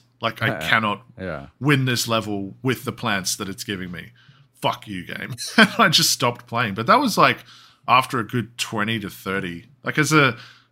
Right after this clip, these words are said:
Speaker 1: cricket fan and whatever, like, being able to play that while the cricket's on in the background
Speaker 2: Yeah.
Speaker 1: is, is just, like, the perfect game. And, and when you got into that rhythm of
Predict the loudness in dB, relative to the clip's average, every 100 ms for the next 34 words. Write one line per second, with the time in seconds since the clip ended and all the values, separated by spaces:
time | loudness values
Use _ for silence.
0 | -2 0 2 -2 0 4 4 2 -2 0
1 | 0 0 -2 -4 -4 -4 -2 -4 -4 -4
2 | -4 -4 -8 -10 -12 -12 -12 -10 -8 -10
3 | -8 -8 -8 -8 -6 -6 -6 -8 -10 -10
4 | -8 -6 -4 -2 0 0 0 -2 -2 -2
5 | -2 -2 -2 0 -2 2 4 4 6 6
6 | 6 6 4 4 0 -2 -2 -4